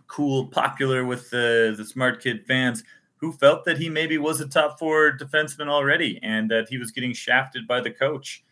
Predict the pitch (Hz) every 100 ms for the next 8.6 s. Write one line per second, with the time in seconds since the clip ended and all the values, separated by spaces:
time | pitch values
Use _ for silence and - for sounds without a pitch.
0 | _ _ _ 104 107 110 107 110 104 _
1 | _ _ _ - - 127 127 127 123 120
2 | 127 117 127 127 123 120 110 - - 143
3 | 156 147 147 147 143 139 143 117 117 113
4 | 131 135 123 131 139 - 139 139 139 175
5 | 101 90 90 87 - - 104 104 98 -
6 | - 190 202 202 233 - 202 226 196 170
7 | 165 139 117 110 98 95 92 107 95 -
8 | 90 87 - - 82